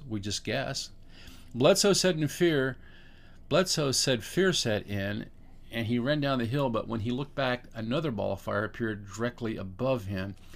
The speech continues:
"There was another one above me that appeared within one second," he explained. "It wasn't there. The next second, I got a third setting sun that was as big as a house." When Bledsoe returned to the fishing hole, he learned he had been gone all night, even though it felt like just twenty minutes for him.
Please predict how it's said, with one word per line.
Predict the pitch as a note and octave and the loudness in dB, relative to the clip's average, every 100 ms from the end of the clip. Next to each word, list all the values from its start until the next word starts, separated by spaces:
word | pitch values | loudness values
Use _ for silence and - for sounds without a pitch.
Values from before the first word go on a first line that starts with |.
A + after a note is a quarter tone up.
| - - - - - | -16 -16 -16 -18 0
"There | C#3 D#3 | 4 6
was | E3 | 6
another | D#3 F3 F#3+ | 6 6 6
one | F3 | 4
above | D3+ D3+ D3+ | 4 6 6
me | D#3 D#3 D3+ - | 6 4 4 0
that | A#2 A2+ | 0 0
appeared | - D3 C#3 | 0 0 2
within | B2 B2 | 2 2
one | C3 | 2
second," | A#2+ C#3 B2+ | 2 0 0
he | G#2+ | -2
explained. | F#2 - A2+ A2+ | -2 -2 -2 0
"It | B2+ | 0
wasn't | D3 E3+ C3 | 2 2 2
there. | B2+ B2 | 2 2
The | B2+ | 2
next | C#3 - | 2 2
second, | D3 D3 B2+ | 2 0 0
I | |
got | A#2+ A#2 | 2 2
a | G#2 | 0
third | - D3 C3+ | 0 0 0
setting | - C#3+ C3+ A#2 | 0 0 0 0
sun | A2+ - C3+ B2 A2+ | 2 2 2 2 2
that | A2 A2+ | 0 0
was | G#2+ | -2
as | G2 G2 | -2 -4
big | G2 B2 | -2 0
as | B2 A2+ | 0 -4
a | G2+ | -6
house." | - F3+ E3 F2+ - - - - - - - - | -4 2 2 2 -2 -4 -8 -16 -18 -18 -18 -6
When | B2+ B2+ | 2 4
Bledsoe | D3+ F3+ F#3+ | 6 6 4
returned | E3+ C3 - G3 | 4 2 2 2
to | F#3 | 0
the | |
fishing | D#3 B2 C3 A#2+ | 0 0 0 0
hole, | B2 | 2
he | A2+ B2 | 2 0
learned | C3 C3+ | 0 0
he | B2 | 0
had | A2+ | 0
been | G#2+ A2+ A2 G#2+ | 0 0 -2 -2
gone | A#2+ B2 A#2+ | 0 0 0
all | A2 A2 | 0 0
night, | A2 C3 A2 G2+ - | 2 2 0 -2 0
even | B2 B2+ | 2 4
though | A#2 | 4
it | G#2 G2 | 2 0
felt | C#3 C3 | 0 2
like | G#2+ G#2 | 0 -2
just | A#2+ - | -4 -4
twenty | - B2+ A2+ | -2 0 2
minutes | A#2+ A2+ | 2 0
for | - A#2+ | -2 -2
him. | A2+ | -2